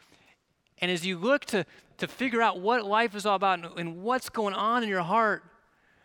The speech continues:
I would just say to, to, to that person, "Man, Christ sees you and knows you, and he loves you completely.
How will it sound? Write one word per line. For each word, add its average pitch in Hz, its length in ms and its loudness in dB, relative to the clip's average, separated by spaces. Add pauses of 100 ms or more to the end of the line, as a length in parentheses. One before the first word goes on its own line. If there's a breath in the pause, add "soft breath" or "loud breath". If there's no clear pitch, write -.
(420 soft breath)
I 185 80 2
would 254 160 0
just 208 180 -2
say 226 280 2
to, 185 240 -6
to, - 220 -6
to 170 240 -8 (100)
that 214 300 4
person, 147 600 -4 (840 soft breath)
"Man, 170 400 -4
Christ 165 460 -4
sees 170 480 -8
you 151 100 -6
and 127 200 -10
knows 151 400 -8
you, 113 280 -12
and 156 120 -6
he 156 120 -2
loves 185 440 0
you 180 80 -8
completely. 120 640 -8